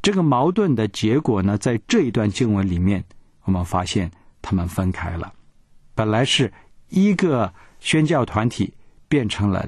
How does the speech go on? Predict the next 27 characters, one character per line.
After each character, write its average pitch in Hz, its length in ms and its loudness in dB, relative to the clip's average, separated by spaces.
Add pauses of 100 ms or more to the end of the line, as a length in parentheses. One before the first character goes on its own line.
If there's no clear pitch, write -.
两 101 540 -2
个 117 220 -2
宣 95 240 -2
教 98 160 -4
团 92 240 -10
体。 - 200 -12 (840)
那 180 120 2
这 269 160 0
里 175 140 2
并 226 180 2
没 156 220 2
有 151 220 0
谁 123 560 0 (100)
对 151 380 2
谁 120 400 0
错 233 520 -2
的 117 140 0
问 117 220 2
题， - 340 -4
而 - 160 -4
是 113 160 0
做 123 400 0
事 151 300 0
的 110 120 -2
方 160 320 0
法 98 380 0 (240)
跟 131 160 2